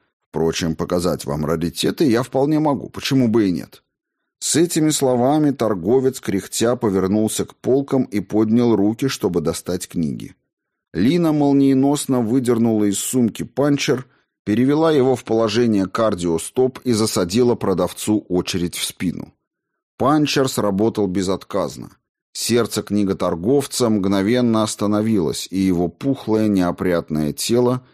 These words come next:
тихо опустилось на пол. "Скорей, скорей!"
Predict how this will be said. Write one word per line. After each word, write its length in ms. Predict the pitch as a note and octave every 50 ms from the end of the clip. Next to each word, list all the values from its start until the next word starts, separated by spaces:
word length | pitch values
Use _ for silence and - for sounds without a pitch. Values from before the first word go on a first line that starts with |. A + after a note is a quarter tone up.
| _ _ _ _
тихо 400 | - - A2+ A2+ - - G2 F#2
опустилось 680 | E2+ - E2 E2 - - - F2 E2+ E2 E2 - - -
на 180 | D2+ C2 A#1+
пол. 220 | - - G1+ G1+ - - _ _ _ _ _ _ _ _ _
"Скорей, 680 | - - - - E2+ D#2+ F2 G2 G#2 G#2+ G2+ F#2+ E2 C2+
скорей!" 800 | - - - F2 E2 F#2+ A#2 C3+ C#3+ C#3 B2 G#2+ E2+ F2+ -